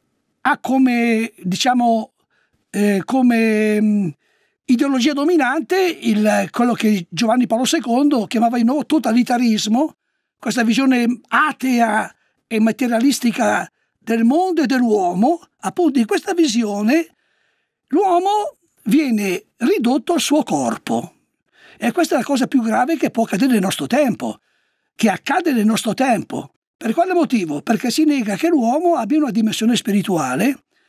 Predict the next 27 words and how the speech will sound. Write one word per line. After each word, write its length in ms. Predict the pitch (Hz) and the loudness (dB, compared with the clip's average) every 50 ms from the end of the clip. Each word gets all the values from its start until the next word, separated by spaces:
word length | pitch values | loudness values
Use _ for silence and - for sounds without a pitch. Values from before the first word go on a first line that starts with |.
| _ _ _ _ _ | _ _ _ _ _
Questo 220 | - 370 339 392 | -2 0 0 0
è 20 | 277 | 0
un 60 | 165 | 0
fatto 300 | - 339 - - 285 240 | 0 -2 -2 0 0 0
nuovo 440 | 214 220 262 330 320 254 190 185 185 | 2 2 2 2 0 0 -2 -4 -4
nella 180 | 180 170 165 | -2 -2 -2
storia 300 | - - - 156 151 151 | -2 -2 -2 0 2 2
umana. 540 | 156 170 160 147 131 123 120 120 110 - - _ _ _ - | 2 2 2 0 0 0 0 -4 -6 -8 -16 _ _ _ -6
Cioè, 200 | - - 311 - | -4 -4 -2 0
tutte 260 | - 392 427 - 269 | 0 -2 0 0 0
le 100 | 262 - | 0 0
culture 400 | - 240 196 - - 311 285 240 | 0 -2 -4 0 0 0 0 2
del 160 | 233 220 196 | 0 0 0
mondo, 640 | 190 175 143 135 120 120 127 143 190 233 - - _ _ _ _ _ _ _ _ _ _ _ _ _ _ _ _ _ _ | 0 0 0 0 0 -2 -2 0 0 -2 -2 -4 _ _ _ _ _ _ _ _ _ _ _ _ _ _ _ _ _ _
le 220 | - 262 262 247 | -2 0 0 0
più 140 | 170 269 415 | 0 0 0
evolute, 1120 | 392 311 233 247 240 240 285 349 359 294 - - - 330 294 254 - 131 123 - _ _ _ _ _ _ _ _ _ _ | 0 0 0 0 2 2 2 2 2 0 -2 -2 -2 -2 -2 -2 -4 -6 -10 -14 _ _ _ _ _ _ _ _ _ _
come 200 | - 392 359 330 | -6 -2 0 0
le, 100 | 269 220 | 0 0
quelle 340 | - 277 339 320 285 240 - | 0 0 0 2 0 -2 -4
più, 420 | - - 277 311 311 294 277 262 - | -2 0 2 4 4 2 0 -4 -6
più 140 | - 226 - | -4 -4 -2
semplici, 880 | - 240 240 285 285 233 - - 233 233 - - 254 277 311 311 - _ _ _ _ _ _ _ _ _ _ | 0 0 0 2 2 0 -2 -2 -4 -2 -2 0 2 2 2 2 -2 _ _ _ _ _ _ _ _ _ _
cioè, 320 | - - 233 226 220 226 220 180 - | -6 -2 0 2 2 0 0 -4 -4
parlo 200 | - 294 285 262 | -2 -2 0 0
delle 200 | 240 240 233 - | 0 0 0 0
culture 880 | - 220 196 - - 269 262 254 254 240 226 226 240 233 - - - | 0 -2 -2 2 2 2 2 2 2 0 0 -2 -2 -4 -8 -16 -20